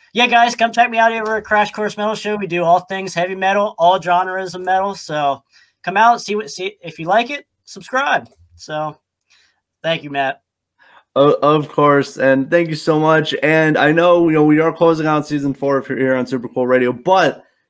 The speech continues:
Speaker 2: season five, you will be back on. We have to complete this trilogy of Wild Street albums.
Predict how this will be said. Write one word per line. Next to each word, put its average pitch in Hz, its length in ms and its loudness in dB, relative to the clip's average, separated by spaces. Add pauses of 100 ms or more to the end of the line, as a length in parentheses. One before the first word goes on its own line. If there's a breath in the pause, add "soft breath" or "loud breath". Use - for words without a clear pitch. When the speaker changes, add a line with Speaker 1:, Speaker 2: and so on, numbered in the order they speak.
(120)
Speaker 2:
season 127 320 -4
five, 156 460 4
you 127 240 4
will 156 240 6
be 156 100 6
back 151 320 2
on. 156 220 4
We 151 120 2
have 156 320 0
to 156 140 2
complete 156 440 0
this 156 160 0
trilogy 156 640 4
of 143 320 2
Wild 156 520 4
Street 151 360 0
albums. 160 580 2